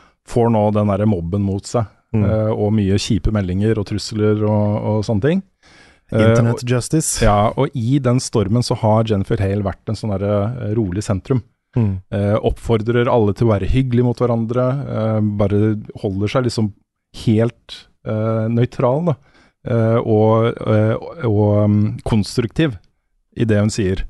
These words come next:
Speaker 1: Og det er ikke noe sånne derre følelser knyttet til det som, eh, som, eh, jo d-,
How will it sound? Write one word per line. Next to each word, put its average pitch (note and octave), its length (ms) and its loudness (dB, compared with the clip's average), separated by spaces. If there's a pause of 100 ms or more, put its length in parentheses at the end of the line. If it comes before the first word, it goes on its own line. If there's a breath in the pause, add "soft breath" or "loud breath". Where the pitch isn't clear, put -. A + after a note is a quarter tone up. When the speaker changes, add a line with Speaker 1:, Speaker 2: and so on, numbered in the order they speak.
(260)
Speaker 1:
Og A2 80 -2
det A2 100 2
er G2 160 -2
ikke A#2+ 160 -2
noe A2+ 100 0
sånne G#2 240 0
derre G2+ 440 2
følelser F#2 520 -4
knyttet F#2 320 -8
til G2 120 -2
det G2+ 100 0
som, G2+ 300 0
eh, G2 160 2 (480 soft breath)
som, G2+ 420 2
eh, G2+ 260 2
jo G#2 140 0
d-, G2+ 120 -4